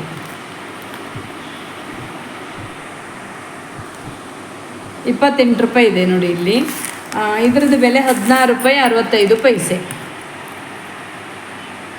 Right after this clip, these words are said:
ಇದು ಟೈಡ್ ಇದು, ತುಂಬ ಚೆನ್ನಾಗಿ ಬರುತ್ತೆ. ಬಟ್ಟೆ ಒಂದು, ಬಟ್ಟೆಗಿದು,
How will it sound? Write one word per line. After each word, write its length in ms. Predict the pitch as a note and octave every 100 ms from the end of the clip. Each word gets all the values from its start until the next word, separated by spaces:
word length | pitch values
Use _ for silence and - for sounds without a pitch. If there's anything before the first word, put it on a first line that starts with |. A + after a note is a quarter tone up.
| - - - - - - - - B3 C#4 B3 A3
ಇದು 320 | G#3+ G#3+ G#3 G#3 - - - - - - -
ಟೈಡ್ 360 | B3 C#4+ D4
ಇದು, 500 | A3+ G3+ B3 D4+ - - - - -
ತುಂಬ 320 | A3+ A#3+ D4+
ಚೆನ್ನಾಗಿ 440 | C#4 C#4+ C#4 C4+
ಬರುತ್ತೆ. 460 | C#4 B3+ B3 B3 A#3
ಬಟ್ಟೆ 420 | G#3 G#3+ - C4
ಒಂದು, 400 | B3+ B3 A#3 G#3
ಬಟ್ಟೆಗಿದು, 760 | G#3+ - - C#4+ C4 B3+ B3